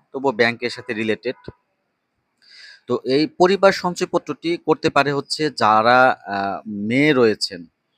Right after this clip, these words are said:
যারা মহিলা, আহ, এবং যাদের, আহ, বয়স এবং পুরুষ যারা করতে পারবেন তারা হচ্ছে যাদের বয়স পঁয়ষট্টি বছরের বেশি এবং হচ্ছে শারীরিক প্রতিবন্ধী।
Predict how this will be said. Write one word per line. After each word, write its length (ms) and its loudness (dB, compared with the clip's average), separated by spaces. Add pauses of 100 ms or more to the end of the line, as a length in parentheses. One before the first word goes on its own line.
(160)
যারা 140 -4
মহিলা, 520 -2 (580)
আহ, 180 -14 (680)
এবং 240 -6
যাদের, 420 2 (800)
আহ, 420 -10 (420)
বয়স 640 2 (640)
এবং 200 -10
পুরুষ 320 0
যারা 180 6
করতে 280 -2
পারবেন 360 -2
তারা 240 0
হচ্ছে 320 -4
যাদের 240 0
বয়স 440 0
পঁয়ষট্টি 400 2
বছরের 380 -2 (360)
বেশি 360 -4 (760)
এবং 200 -2
হচ্ছে 420 -4 (260)
শারীরিক 480 -2
প্রতিবন্ধী। 580 -4